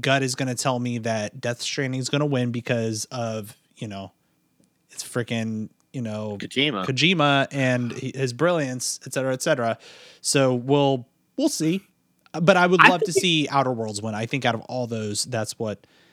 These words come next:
Speaker 1: that's what deserves it.
Speaker 3: If
Speaker 2: Yeah.
Speaker 3: Death Stranding doesn't win, do you think it becomes kind of a critical failure?
Speaker 1: No, by, uh, no, not by any stretch of the imagination. I think
Speaker 2: I don't know.
Speaker 1: people, i-, it's kinda defined a new gaming genre, if anything.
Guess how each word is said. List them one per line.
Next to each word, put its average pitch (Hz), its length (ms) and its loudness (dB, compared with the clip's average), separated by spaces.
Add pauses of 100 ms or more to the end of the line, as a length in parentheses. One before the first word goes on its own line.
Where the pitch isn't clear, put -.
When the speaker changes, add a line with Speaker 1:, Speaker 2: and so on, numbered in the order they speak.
(220)
Speaker 1:
that's 117 220 -2
what 117 120 0
deserves 101 460 -4
it. 98 140 -10 (360)
Speaker 3:
If 175 200 8
Speaker 2:
Yeah. 170 100 4
Speaker 3:
Death 285 220 6
Stranding 233 560 6
doesn't 160 420 4
win, 127 280 2
do 113 100 -4
you 135 120 2
think 151 280 0
it 147 80 -2
becomes 135 420 0
kind 135 240 0
of 127 100 -2
a 123 60 0
critical 135 400 0
failure? 151 480 0 (840)
Speaker 1:
No, 127 680 4
by, 120 200 -2
uh, 131 180 -2
no, 113 400 -2 (720)
not 131 240 2
by 127 120 2
any 120 160 -2
stretch 113 240 -2
of 107 60 -8
the 107 80 -8
imagination. 101 920 -10
I 139 40 -6
think 135 280 -2
Speaker 2:
I 147 80 10
don't 208 180 6
know. 139 120 6
Speaker 1:
people, - 100 -12 (520)
i-, 139 40 -2
it's 127 540 -4
kinda 151 200 4
defined 131 380 0
a 123 40 0
new 120 160 0
gaming 117 420 -2
genre, 107 420 0
if 104 120 -4
anything. 107 420 -4